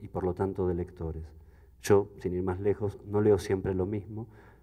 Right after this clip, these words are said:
no leo siempre igual los mismos libros ni a los mismos autores,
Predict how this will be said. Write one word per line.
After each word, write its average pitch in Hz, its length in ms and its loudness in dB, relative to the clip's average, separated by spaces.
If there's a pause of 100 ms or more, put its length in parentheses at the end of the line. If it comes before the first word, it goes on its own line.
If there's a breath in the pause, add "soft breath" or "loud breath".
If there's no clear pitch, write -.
(180 loud breath)
no 147 180 0
leo 156 220 2
siempre 139 400 2
igual 104 340 4
los 90 200 0
mismos 104 320 -4
libros 113 560 -2
ni 98 140 -2
a 92 40 4
los 92 160 -2
mismos 113 300 -4
autores, 104 520 0